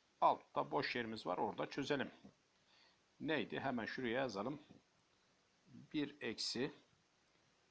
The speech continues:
x bölü yüz yirmi eşittir bir eksi x bölü altmış, e, artı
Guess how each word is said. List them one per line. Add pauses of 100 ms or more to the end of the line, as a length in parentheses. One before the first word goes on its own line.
(380)
x
bölü (420)
yüz
yirmi (1040)
eşittir (260)
bir (100)
eksi (960)
x
bölü (320)
altmış, (1160)
e,
artı